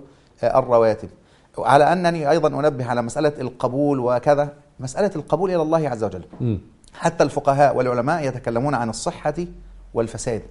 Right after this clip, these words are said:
Speaker 2: يعني أنا أسأل: هل هي مقبولة أم لا؟ لأن هذه، هذا لا
Speaker 1: هذا
Speaker 2: يعلمه
Speaker 1: إلى
Speaker 2: إلا
Speaker 1: الله.
Speaker 2: الله.
Speaker 1: لكن
Speaker 2: نعم.
Speaker 1: أنا أتكلم عن
Speaker 2: مم.
Speaker 1: صحيحة أو غير
Speaker 2: مم.
Speaker 1: صحيحة، والله عز وجل إنما يتقبل من المتقين.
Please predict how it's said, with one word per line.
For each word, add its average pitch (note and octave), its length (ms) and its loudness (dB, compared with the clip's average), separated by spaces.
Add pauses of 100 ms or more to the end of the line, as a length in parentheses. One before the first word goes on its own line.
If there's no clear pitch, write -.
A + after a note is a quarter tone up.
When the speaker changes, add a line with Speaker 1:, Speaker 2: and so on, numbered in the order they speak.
(160)
Speaker 2:
يعني B2 200 4
أنا D#3+ 100 4
أسأل: D3 220 0
هل C3 160 2
هي B2+ 160 2
مقبولة B2 460 2
أم G#2+ 100 0
لا؟ C3 120 4
لأن C3+ 200 2
هذه، C#3+ 360 2 (180)
هذا D#3 200 10
لا D#3+ 80 12
Speaker 1:
هذا - 0 -
Speaker 2:
يعلمه E3 180 12
Speaker 1:
إلى E3 100 8
Speaker 2:
إلا D#3 140 10
Speaker 1:
الله. C3+ 100 10
Speaker 2:
الله. G#2 180 6 (320)
Speaker 1:
لكن F#3+ 240 6
Speaker 2:
نعم. E3+ 40 0
Speaker 1:
أنا F#3 200 4
أتكلم F3 500 2
عن E3+ 240 0
Speaker 2:
مم. A#2 60 0
Speaker 1:
صحيحة E3 520 0 (140)
أو C#3+ 180 4
غير E3 220 4
Speaker 2:
مم. E3+ 140 -4
Speaker 1:
صحيحة، D3+ 380 -4 (520)
والله D#3+ 420 4
عز C3 140 4
وجل D3 240 0
إنما F3 240 -4
يتقبل D#3 420 -4
من C3+ 120 -6
المتقين. A#2+ 440 -10